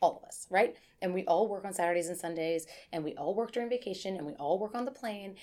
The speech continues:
and all of these things. And I don't think medicine is the only place that people are doing it. It's other places. But at some point,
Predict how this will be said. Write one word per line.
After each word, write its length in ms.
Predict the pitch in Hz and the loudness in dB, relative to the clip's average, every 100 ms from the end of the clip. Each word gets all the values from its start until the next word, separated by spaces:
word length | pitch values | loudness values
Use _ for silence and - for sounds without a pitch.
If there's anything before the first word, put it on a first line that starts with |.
| - - | -20 -8
and 120 | 185 - | -6 0
all 180 | 180 190 | 2 2
of 100 | - | 0
these 160 | 156 | -6
things. 360 | - 156 151 - | -6 -6 -6 -4
And 320 | 202 202 196 196 | -4 -2 -4 -4
I 80 | 233 | -6
don't 160 | 427 | -6
think 160 | - 440 | -10 -8
medicine 320 | 214 208 175 | -6 -4 -4
is 100 | 170 | -4
the 80 | - | -6
only 160 | 147 165 | -6 -6
place 240 | - 175 | -2 -4
that 180 | - 180 | -4 -10
people 260 | 170 170 170 | -10 -6 -6
are 100 | 160 | -4
doing 220 | 160 175 | -4 -6
it. 40 | 175 | -8
It's 120 | - | -8
other 140 | 160 160 | -8 -6
places. 420 | 165 160 185 185 - - - - _ | -6 -4 -6 -8 -16 -20 -20 -20 _
But 140 | - 180 | 2 4
at 140 | 165 | 4
some 200 | - 202 | 2 -2
point, 380 | 208 190 165 | -2 0 0